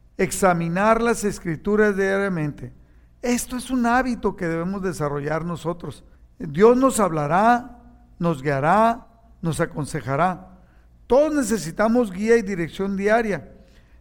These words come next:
En Juan cinco treinta y nueve, Jesucristo le dijo a los judíos: "Escudriñad las escrituras,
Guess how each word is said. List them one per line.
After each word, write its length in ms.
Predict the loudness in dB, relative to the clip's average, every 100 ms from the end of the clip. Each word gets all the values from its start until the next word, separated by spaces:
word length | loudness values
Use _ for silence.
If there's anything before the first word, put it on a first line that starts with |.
| -12 -2
En 140 | -2
Juan 380 | 0 2 2 0
cinco 480 | -2 0 0 -2 0
treinta 320 | 0 0 -4
y 40 |
nueve, 560 | -2 0 0 -2 -4 -10 -20 -20 -6
Jesucristo 680 | -6 -4 -4 -2 -2 0 0
le 100 | 0
dijo 300 | -6 -4 -4
a 40 |
los 200 | -4 -6
judíos: 580 | -8 -4 -2 -2 -6 -20 -20 -18 -4
"Escudriñad 800 | -4 -2 0 0 0 0 2 2
las 220 | 0 -2
escrituras, 840 | -8 -6 -8 -4 -2 -2 -4 -16